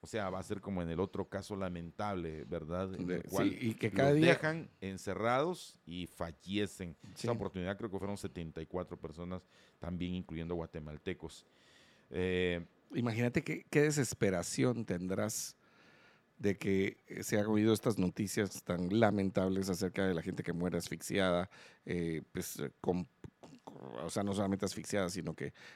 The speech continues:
Speaker 2: van, eh, que, no sé, eh, voy a decir una expresión, de veras, no, no pretendo molestar a las personas que,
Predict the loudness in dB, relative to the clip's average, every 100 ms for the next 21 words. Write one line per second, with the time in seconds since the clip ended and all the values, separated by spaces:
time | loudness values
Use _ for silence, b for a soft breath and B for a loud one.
0 | B 4 6 6 4 2 0 2 2 0
1 | -4 -8 -12 -10 -12 -10 -8 -8 -8 -6
2 | -4 0 2 2 0 -4 -8 b b b
3 | -10 -10 -10 0 6 8 8 8 6 4
4 | 4 6 6 4 2 4 4 2 2 2
5 | 2 2 -2 0 0 2 4 4 4 2
6 | 0 -2 -2 2 2 2 0 -2 -2 -2
7 | -2 -2 -4 -6 -10